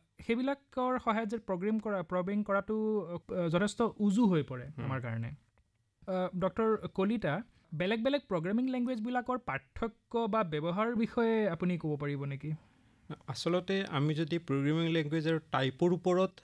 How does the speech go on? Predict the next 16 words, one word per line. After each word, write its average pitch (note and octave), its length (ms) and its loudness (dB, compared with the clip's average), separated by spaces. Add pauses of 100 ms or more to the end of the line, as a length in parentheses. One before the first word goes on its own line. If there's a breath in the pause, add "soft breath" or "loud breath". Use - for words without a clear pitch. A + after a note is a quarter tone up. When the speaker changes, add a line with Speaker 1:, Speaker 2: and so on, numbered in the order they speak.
(240 soft breath)
Speaker 2:
প্ৰগ্ৰেমিং C#3+ 340 2
লেংগুৱেজবিলাক C3 540 0 (120)
ভগাই A#2 220 2
লওঁ, A#2 240 4 (800)
তেতিয়াহ'লে D#3+ 520 0
মেচিন C3+ 320 0
লেভেল D#3 320 2
প্ৰগ্ৰেমিং C#3+ 440 -2
লেংগুৱেজ C3+ 320 -2
যিটো A#2+ 200 -4
আপুনি B2+ 260 -2
ক'লে A#2 240 -4
এইমাত্ৰ, A2 520 -4 (200)
এছেম্বলি B2+ 400 -2
লেংগুৱেজ A2+ 420 -2
ক'ড, G#2 220 -10